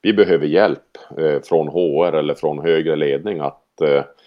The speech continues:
medla i den här konflikten eller vad nu som kan vara. Så jag ty-, jag tycker att det, och, och där, eh, jag är alltid lite försiktig när jag pratar om förutsättningar. Jag är fullt medveten om att vårt beteende naturligtvis är präglat av vilka förutsättningar vi har.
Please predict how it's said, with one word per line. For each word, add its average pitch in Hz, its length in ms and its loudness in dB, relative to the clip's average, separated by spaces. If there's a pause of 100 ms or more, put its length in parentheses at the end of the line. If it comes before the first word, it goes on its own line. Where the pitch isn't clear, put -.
(180)
medla 87 440 0
i - 60 2
den 78 100 -2
här 76 140 -4
konflikten 78 600 -6
eller 71 140 -4
vad 69 120 -6
nu 65 80 -10
som 69 160 -12
kan 71 160 -10
vara. - 300 -6 (540)
Så 104 100 0
jag 104 80 2
ty-, 131 100 -2
jag 120 140 6
tycker 131 220 0
att - 120 -2
det, 104 220 4
och, 117 260 2
och 113 220 0
där, 120 460 2 (140)
eh, 110 120 2
jag 123 240 4
är 147 60 -2
alltid 104 320 -4
lite 101 380 -4
försiktig 92 840 -4
när 90 220 -4
jag 85 240 -2
pratar 90 360 -4
om 82 100 -6
förutsättningar. 90 880 -4
Jag 98 140 4
är - 40 4 (220)
fullt - 320 -4
medveten 87 640 -4
om 76 200 -8
att 73 180 -10 (380)
vårt 98 300 0
beteende 113 640 -4
naturligtvis 95 1400 -6
är 78 80 -8
präglat 78 640 -4
av 71 100 -6
vilka 76 280 -6
förutsättningar 80 920 -4
vi 78 120 -2
har. 71 400 -2